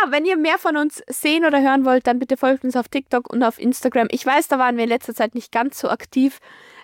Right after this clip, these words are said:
Ähm, wie gesagt, Chucky ist mitten in ihrer Schwangerschaft und ich bin mitten, ähm, beim Umziehen in eine andere Stadt, in ein anderes Land. Und, ähm, es ist alles ein bisschen stressig, aber es kommen wieder kurze Reels von uns. Das wird ab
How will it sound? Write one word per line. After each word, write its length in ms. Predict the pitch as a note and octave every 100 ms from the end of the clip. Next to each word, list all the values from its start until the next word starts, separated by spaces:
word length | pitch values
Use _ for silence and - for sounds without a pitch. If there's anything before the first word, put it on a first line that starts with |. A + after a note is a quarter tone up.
| -
Ähm, 260 | A#3 A#3 B3
wie 100 | C4
gesagt, 360 | B3 A3+ -
Chucky 260 | B3+ C4 B3
ist 100 | B3
mitten 260 | B3 - B3
in 60 |
ihrer 180 | A#3+ A3
Schwangerschaft 600 | - A#3 D4+ F4 F4 E4+ -
und 120 | A#3+
ich 140 | C4
bin 200 | C#4+ B3+
mitten, 460 | C4+ - D4+ D4 C#4+ - A#3+
ähm, 220 | A#3 A#3
beim 200 | A3+ A#3+
Umziehen 680 | C4 D4 - - A3+ A#3 A3+
in 240 | - B3
eine 320 | - A3 A#3 - -
andere 300 | C4 B3 A3+
Stadt, 300 | - C4 -
in 100 | C#4
ein 140 | A3+ -
anderes 380 | A#3+ G#3+ A3+ G#3+
Land. 280 | A#3 G#4+ - - - - - - _
Und, 460 | B3 C4 B3 B3 -
ähm, 260 | - A#3 A#3+
es 140 | -
ist 120 | -
alles 200 | - A3+ B3+
ein 60 |
bisschen 260 | A#3 - A3
stressig, 420 | - G#3+ - -
aber 260 | - C4 C#4+
es 160 | C#4+ -
kommen 380 | C#4 C#4 C4+
wieder 240 | C#4 C4+ B3+
kurze 420 | - C#4+ - B3+
Reels 320 | B3+ C#4 -
von 220 | - B3+ A3+
uns. 460 | C4 C4 - - _ _ _ _ _
Das 240 | A#3+ - A3
wird 480 | B3 - - - _ _ _
ab 100 | -